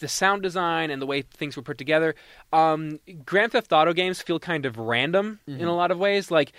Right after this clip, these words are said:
Speaker 1: yeah, I can bump into someone and they complain or something, but the complaints are always the same. The areas, I mean,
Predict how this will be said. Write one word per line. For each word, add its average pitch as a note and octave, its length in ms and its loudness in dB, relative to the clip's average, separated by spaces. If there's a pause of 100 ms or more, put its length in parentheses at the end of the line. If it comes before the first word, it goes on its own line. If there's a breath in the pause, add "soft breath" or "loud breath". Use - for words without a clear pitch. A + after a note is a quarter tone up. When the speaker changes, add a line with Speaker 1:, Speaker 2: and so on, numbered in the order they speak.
(180 loud breath)
Speaker 1:
yeah, C4 300 6
I A3+ 120 4
can G3 200 -4
bump E3+ 260 0
into E3 220 -4
someone D#3+ 400 -2
and D3 120 -4
they C3+ 100 -6
complain C3 840 -8
or B2+ 100 -10
something, C#3 280 -6
but F3+ 80 -12
the G#3 80 -4
complaints A#3+ 420 -4
are G#3 60 2
always F3+ 200 -2
the D3+ 60 -8
same. C#3 480 -6 (320 loud breath)
The D#3+ 280 -4
areas, G#3+ 500 2 (400 soft breath)
I F#3 60 4
mean, F#3+ 180 0